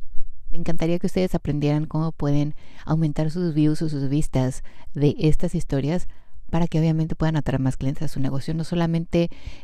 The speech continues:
el que mucha gente más las vea, que obvio es genial, sino que realmente puedan atraer a aquella persona que está interesada o que está buscando productos como el tuyo o servicios como el que ofreces. Muchas veces las Instagram Stories pueden ser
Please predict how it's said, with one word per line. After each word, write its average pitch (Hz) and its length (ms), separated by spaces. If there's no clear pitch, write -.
el 139 340
que - 160
mucha 147 340
gente 139 220
más 139 180
las 135 220
vea, 135 380
que 113 160
obvio 110 180
es 117 140
genial, 135 600
sino 190 320
que 202 100
realmente 208 400
puedan 196 300
atraer 147 420
a 160 60
aquella 151 180
persona 143 520
que - 120
está 156 120
interesada 151 680
o 165 40
que - 120
está 156 160
buscando 165 680
productos 156 720
como 147 240
el 139 80
tuyo 214 400
o 165 60
servicios 139 440
como 139 160
el 123 60
que - 80
ofreces. 123 460
Muchas 185 280
veces 180 380
las 175 140
Instagram 208 340
Stories 185 400
pueden 170 320
ser 156 400